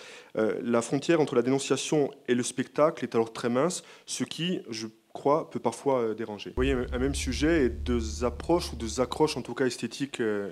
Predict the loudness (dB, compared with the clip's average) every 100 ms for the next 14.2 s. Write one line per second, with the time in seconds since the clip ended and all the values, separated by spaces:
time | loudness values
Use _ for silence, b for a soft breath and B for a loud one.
0 | -10 -14 -8 -2 0 0 -2 -10 B B
1 | B B B B B -8 -4 -2 -4 -4
2 | -6 -8 -10 -16 -18 -20 _ _ -8 0
3 | 2 4 0 0 0 2 4 2 0 -4
4 | -10 -16 -18 -10 -4 -2 -2 -4 -6 -6
5 | -4 -4 -6 -8 -12 -16 -16 -18 -20 -20
6 | -18 -8 -6 -4 0 0 0 0 0 2
7 | 0 0 -2 0 2 2 4 2 2 2
8 | 0 0 -8 -14 -10 -2 -2 -2 -2 -2
9 | 0 -2 -2 -2 -4 -6 -8 B B B
10 | B -2 0 2 2 6 6 6 4 4
11 | 2 2 2 2 0 0 0 2 2 4
12 | 4 2 -4 -2 2 2 2 0 2 4
13 | 4 4 2 -2 -2 0 2 0 0 0
14 | 0